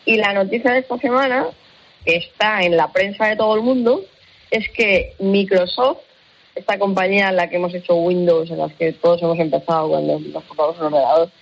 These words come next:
eh, por primera vez hace treinta años o veinte años o cuanto sea,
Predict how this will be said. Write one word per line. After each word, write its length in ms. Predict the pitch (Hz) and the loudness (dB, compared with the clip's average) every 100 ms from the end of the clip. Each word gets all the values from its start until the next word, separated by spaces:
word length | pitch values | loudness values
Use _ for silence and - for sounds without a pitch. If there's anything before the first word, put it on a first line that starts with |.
| _ _ _ _ | _ _ _ _
eh, 260 | 202 196 185 | 0 0 0
por 220 | 185 180 | -4 -2
primera 400 | 175 185 180 175 | 0 2 2 2
vez 120 | 175 | 0
hace 360 | 175 175 175 170 | -2 0 0 0
treinta 360 | 175 170 160 | -4 -2 2
años 280 | 170 175 165 | 2 0 0
o 60 | 160 | 0
veinte 220 | 165 160 | 0 0
años 160 | 165 170 | 0 0
o 60 | 165 | -4
cuanto 260 | 151 156 | -6 -6
sea, 240 | 180 185 | 0 0